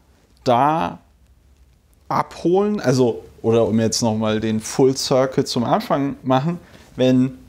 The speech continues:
Leute aus was für Minderheiten auch immer von der Mehrheitsgesellschaft gesagt kriegen, „Jetzt stell dich doch mal nicht so an, jetzt gib dich doch mal ein bisschen zufrieden mit dem, was du hast.“ Warum fällt es dann so schwer,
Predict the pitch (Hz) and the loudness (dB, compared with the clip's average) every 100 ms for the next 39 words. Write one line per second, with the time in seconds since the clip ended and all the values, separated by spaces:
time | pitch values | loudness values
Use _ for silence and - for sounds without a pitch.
0 | _ - - 113 123 147 147 160 151 120 | _ -20 -12 0 2 2 2 -2 -2 -4
1 | 123 131 147 - - 139 135 131 131 131 | 0 0 0 -4 -2 2 4 4 2 -2
2 | - - - 127 151 143 135 135 131 120 | -16 -20 -2 0 2 0 2 0 0 -2
3 | 117 156 165 147 131 151 - - - - | -4 0 0 2 2 0 -8 -20 -20 -20
4 | - - - 127 123 127 143 139 127 - | -20 -20 -2 2 4 4 4 2 -2 -4
5 | 117 120 - 120 - 117 113 117 - 123 | 2 2 2 -4 -2 0 0 0 -2 2
6 | 120 135 - - - - 104 - 110 117 | 2 2 -2 -18 -20 -10 -4 0 2 4
7 | 113 - 107 117 107 110 107 - 107 110 | 2 2 0 0 -2 0 -2 -2 0 2
8 | 117 117 107 - 120 - - 110 113 110 | 2 2 0 0 -2 -2 -2 0 2 0
9 | 107 120 120 110 - 107 - 120 127 120 | 0 0 0 0 -2 -6 -2 2 4 2
10 | 117 120 117 110 - 110 110 123 139 - | 2 2 2 0 0 0 0 0 -2 -6
11 | - - - - - - 123 147 160 - | -16 -20 -20 -20 -20 -2 2 2 2 -4
12 | - 147 156 - 151 143 139 131 - 120 | -2 0 0 0 0 2 0 -2 2 2
13 | 127 156 | 4 2